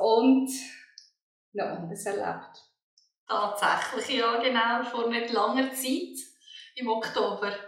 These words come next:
Speaker 1: Wie ist das für dich gsi, so mit so vielen verschiedenen Leuten dort zu sein? Dein Mann hat eine grosse Verantwortung gehabt mit all diesen Menschen,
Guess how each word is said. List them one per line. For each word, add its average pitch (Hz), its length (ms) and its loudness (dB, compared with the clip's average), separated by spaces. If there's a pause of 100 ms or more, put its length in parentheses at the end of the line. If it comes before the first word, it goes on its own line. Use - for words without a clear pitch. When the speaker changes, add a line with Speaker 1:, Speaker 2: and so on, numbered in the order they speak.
(800)
Speaker 1:
Wie 277 140 -2
ist - 120 2
das 440 160 6
für 403 80 6
dich 359 300 4
gsi, 320 240 0
so 262 320 6
mit 262 200 -2
so 254 100 2
vielen 262 240 0
verschiedenen 254 520 0
Leuten 247 380 -2
dort - 600 0
zu 269 100 -2
sein? 254 480 -4 (1120)
Dein 226 100 -4
Mann 220 260 4
hat 233 240 -2
eine 226 80 -4
grosse 233 500 2
Verantwortung 214 880 2
gehabt 196 560 2
mit 202 180 -8
all 202 300 -2
diesen 190 640 0
Menschen, 214 460 0